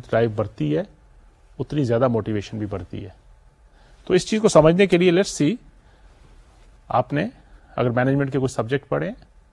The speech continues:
تو آپ نے یہ میزلوز کی hierarchy of need کی تھیوری ضرور پڑھی ہوگی، جس کے پانچ سٹیجز ہیں، پانچ سٹیپس ہیں۔ It start with the bottom،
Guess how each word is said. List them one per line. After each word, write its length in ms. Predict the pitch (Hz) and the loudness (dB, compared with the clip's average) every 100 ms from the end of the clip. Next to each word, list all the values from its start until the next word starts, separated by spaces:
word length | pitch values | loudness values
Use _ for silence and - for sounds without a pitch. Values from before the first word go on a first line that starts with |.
| _ _ - _ | _ _ -20 _
تو 120 | 139 | 2
آپ 180 | 143 151 | 4 4
نے 100 | 165 | 4
یہ 140 | 170 170 | 2 4
میزلوز 500 | 131 131 185 185 - | 6 6 6 4 4
کی 180 | 190 285 - - 131 | -4 -4 -12 -4 2
hierarchy 340 | 135 135 156 | 4 2 0
of 240 | 143 - | -2 -2
need 100 | 139 131 | -4 -4
کی 80 | |
تھیوری 340 | 131 127 120 180 - _ _ _ _ - - 120 | -8 -4 -4 -4 -10 _ _ _ _ -20 -12 -4
ضرور 280 | 120 135 | -2 0
پڑھی 260 | 120 104 95 | -2 -4 -4
ہوگی، 180 | 87 - - _ - - - - - _ _ _ _ _ _ - | -6 -10 -18 _ -20 -20 -20 -20 -20 _ _ _ _ _ _ -8
جس 200 | 117 135 | -4 -2
کے 180 | - 190 - _ _ _ _ _ - - _ _ | 0 0 0 _ _ _ _ _ -20 -20 _ _
پانچ 220 | - 139 139 | 2 2 0
سٹیجز 460 | - 143 135 135 | 0 0 2 0
ہیں، 80 | 156 226 | -4 -4
پانچ 220 | 127 123 | -4 -2
سٹیپس 380 | - - 123 - | -2 -4 -4 -4
ہیں۔ 60 | - - _ - _ - _ _ _ - - - - | -10 -10 _ -20 _ -20 _ _ _ -20 -20 -14 -8
It 40 | |
start 340 | 123 - 196 220 | -6 4 6 6
with 160 | 190 | 4
the 60 | 143 | 6
bottom، 240 | 135 131 | 6 6